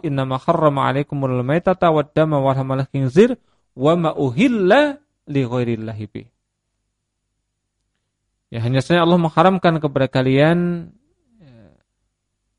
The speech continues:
bangkai, kemudian darah, kemudian khinzir,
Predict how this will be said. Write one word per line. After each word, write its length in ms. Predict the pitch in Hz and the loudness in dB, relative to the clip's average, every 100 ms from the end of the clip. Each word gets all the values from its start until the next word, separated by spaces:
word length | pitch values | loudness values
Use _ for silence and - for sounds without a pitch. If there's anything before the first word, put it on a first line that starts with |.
| _ _ _ _ _ _ | _ _ _ _ _ _
bangkai, 800 | - 131 139 135 156 175 185 196 196 _ _ _ _ _ _ _ _ _ _ _ _ _ _ _ _ _ _ _ | 0 2 2 2 4 4 2 -4 -10 _ _ _ _ _ _ _ _ _ _ _ _ _ _ _ _ _ _ _
kemudian 480 | _ 123 131 147 147 | _ -2 4 4 6
darah, 560 | 156 160 175 202 190 - _ _ _ _ _ _ _ _ _ _ _ _ | 6 8 8 8 4 -4 _ _ _ _ _ _ _ _ _ _ _ _
kemudian 480 | - 131 135 151 147 147 | -6 -2 2 2 2 -4
khinzir, 920 | - 165 156 143 139 175 208 214 214 | -2 2 2 4 6 8 6 2 -8